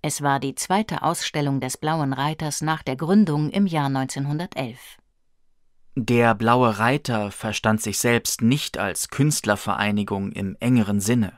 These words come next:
Speaker 2: Ins Leben gerufen wurde die Gruppe als Redaktion eines geplanten Kunstjahrbuchs, das neunzehnhundertzwölf unter dem Titel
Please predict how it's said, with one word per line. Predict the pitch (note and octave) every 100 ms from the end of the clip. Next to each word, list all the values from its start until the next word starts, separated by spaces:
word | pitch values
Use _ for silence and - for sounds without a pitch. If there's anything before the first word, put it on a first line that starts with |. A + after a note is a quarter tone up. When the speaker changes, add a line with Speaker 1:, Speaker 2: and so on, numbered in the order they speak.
| _ _ _ _ _ _ _ _ - - -
Speaker 2:
Ins | C#3+ C3+
Leben | A#2+ C#3+ F3
gerufen | E3+ D3 F3 F#3+ F3 D3+ G#2
wurde | A2 G#2
die | G#2
Gruppe | - - - B2
als | - G2+ - -
Redaktion | A2 G2+ - - A2+ C#3+ E3+
eines | - G#2+ G#2
geplanten | - - A2+ G#2+ B2 - A#2
Kunstjahrbuchs, | - C#3 C#3 - F#2+ F#2 - G2+ G2+ - - - - - - - -
das | A2 G2+ - A2+
neunzehnhundertzwölf | A2 A#2 B2 - A2 G#2+ G2+ - G2+ G#2+ D#3 - -
unter | B2+ A#2
dem | A2 A2
Titel | - A#2 B2+ C#3 C#3